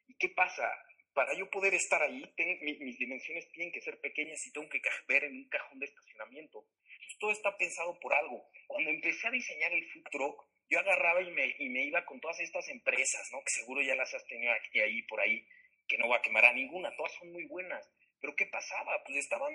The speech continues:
en primera, ellos están enfocados en hacer negocios para comida, ¿no? Eh, y en segunda, estaban enfocados a grandes volúmenes, bueno, a, a, a camiones grandes.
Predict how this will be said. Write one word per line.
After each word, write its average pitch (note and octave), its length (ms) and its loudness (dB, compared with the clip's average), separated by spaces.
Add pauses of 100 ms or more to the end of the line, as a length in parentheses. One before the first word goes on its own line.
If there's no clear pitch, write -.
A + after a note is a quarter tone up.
(180)
en D3 160 -6
primera, D3 320 -2
ellos A#3 220 -2
están B3 180 -12
enfocados - 560 -6
en C3+ 100 -6
hacer D#3+ 300 -6
negocios D3 480 -8
para A#2+ 180 0
comida, C3+ 400 -4 (300)
¿no? - 240 -14 (500)
Eh, B2+ 760 4 (500)
y D3+ 80 -4
en D3+ 100 -4
segunda, G3 640 -2 (1300)
estaban E3+ 340 -2
enfocados F3 520 0
a C#3 80 -4
grandes E3+ 440 0
volúmenes, C3+ 560 -8
bueno, E3 240 0
a, B2+ 60 0
a, B2+ 720 -2
a - 260 -8
camiones D3 440 -4
grandes. D3 500 -2